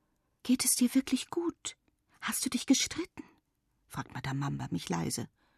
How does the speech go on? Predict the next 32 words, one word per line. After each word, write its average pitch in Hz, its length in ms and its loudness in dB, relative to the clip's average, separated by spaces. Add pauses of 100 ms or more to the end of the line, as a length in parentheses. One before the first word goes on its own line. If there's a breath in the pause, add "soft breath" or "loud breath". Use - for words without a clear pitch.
(440 soft breath)
„Nein, 208 420 4
nein“, 196 520 0 (560)
murmle 156 340 4
ich. - 360 -8 (640)
„Wir 262 120 8
müssen 254 280 8
uns - 240 2
mal 185 140 0
unterhalten. - 760 -4 (400 soft breath)
Ich - 200 -2
mache 302 240 6
mir 294 180 8
Sorgen, 277 580 0
dass 233 220 -2
du“, 254 160 2 (600 soft breath)
beginnt - 280 2
Madame 175 300 2
Mamba, 185 380 4 (160 loud breath)
da 196 100 4
sage 202 240 6
ich - 120 2
schnell, 220 280 6 (220 loud breath)
„Ich 285 120 4
bin 302 160 10
müde. 277 380 10 (540)
Kann 269 180 12
ich 294 140 10
ins 330 160 2
Bett?“ - 360 2 (960)
Madame 180 300 4
Mamba 175 320 4
seufzt, - 600 -4